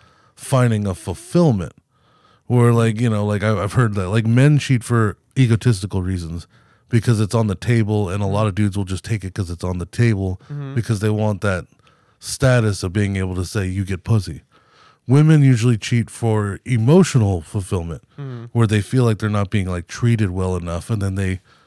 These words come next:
Speaker 1: create an emotional bond with somebody, which lets them open up to cheating.
Speaker 2: Mm.
Speaker 1: Right? So she's preaching, "I had, like, a real emotional connection with this guy."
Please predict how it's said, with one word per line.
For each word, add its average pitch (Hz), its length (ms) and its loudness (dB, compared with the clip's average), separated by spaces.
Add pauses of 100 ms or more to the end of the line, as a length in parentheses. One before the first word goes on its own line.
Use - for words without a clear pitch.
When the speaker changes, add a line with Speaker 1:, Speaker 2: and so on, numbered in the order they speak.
(120)
Speaker 1:
create 127 240 4
an 104 80 0
emotional 107 380 2
bond 107 340 0
with 98 120 -2
somebody, 92 280 -2
which 92 240 -4
lets 98 220 -2
them 98 220 -2
open 107 280 -2
up 139 160 2
to - 80 -10
cheating. - 400 -12 (460)
Speaker 2:
Mm. 117 240 -14 (200)
Speaker 1:
Right? 104 320 0
So 117 140 0
she's 202 380 4
preaching, 110 600 0 (680)
"I 131 160 2
had, 123 300 2
like, 117 260 0
a 123 140 4
real 127 480 4
emotional 117 1040 2 (600)
connection 117 680 2
with 95 160 -2
this 87 180 -6
guy." 85 380 -6